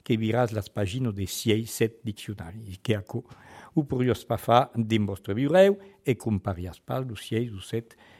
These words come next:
diccionaris en qüestió. Doncos, és vertadierament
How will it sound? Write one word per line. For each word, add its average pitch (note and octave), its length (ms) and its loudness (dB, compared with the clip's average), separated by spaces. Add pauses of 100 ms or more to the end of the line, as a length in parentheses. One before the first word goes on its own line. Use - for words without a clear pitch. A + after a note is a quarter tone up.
diccionaris A2 840 -2
en A2 160 0
qüestió. - 400 -12 (1600)
Doncos, F#3 560 6 (360)
és D#3 460 6
vertadierament A#2+ 720 0